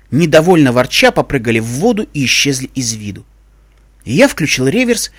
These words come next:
винт начал вращаться в обратную сторону, гася скорость. Аля убрала бинокль, схватила в руки конец швартовочного троса, выскочила на берег и, словно опытная чальщица, несколько раз лихо обернула канат вокруг кнехта. Броненосец ударился бортом о кранцы,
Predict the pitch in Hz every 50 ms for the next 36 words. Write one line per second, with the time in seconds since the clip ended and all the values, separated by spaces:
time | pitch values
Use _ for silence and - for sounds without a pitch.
0 | - _ _ - 117 139 208 269 254 - - 156 139 - 127 123 135 139 135 -
1 | 143 - - - 131 131 139 139 127 - 131 147 - - - 262 262 254 247 233
2 | 185 143 131 - - 175 165 - - - - 139 117 104 95 - - _ _ _
3 | _ _ _ _ _ _ _ _ _ - 190 190 170 151 - - 139 131 143 139
4 | 139 135 127 135 165 214 262 254 - 220 214 - _ _ _ - - - - -
5 | 196 226 - 285 254 220 185 175 160 - 160 - - 147 170 202 180 - - -
6 | - - 147 147 - 165 135 - - 143 147 156 - - 294 294 - - 240 233
7 | - _ _ _ _ _ _ _ - 131 196 285 - - 156 - - 143 139 139
8 | 147 165 208 254 277 254 233 - - - 180 - - 190 180 180 - - - 220
9 | 196 - 151 - 139 131 131 - - - 277 269 254 - - 233 - - 190 -
10 | - - - _ - 147 190 233 226 - 220 180 - 185 175 170 - - 160 190
11 | 233 - - 202 - - 160 151 147 151 165 175 160 156 151 - 147 143 156 160
12 | - - 127 - - 139 - _ - - 147 135 117 104 - - - - _ _
13 | _ _ _ _ _ _ _ _ _ _ _ - 101 107 139 165 180 208 240 269
14 | 311 302 294 277 - - - 196 196 196 247 240 214 - - - 165 170 180 185
15 | - - 139 139 139 - - 254 285 294 277 - 262 247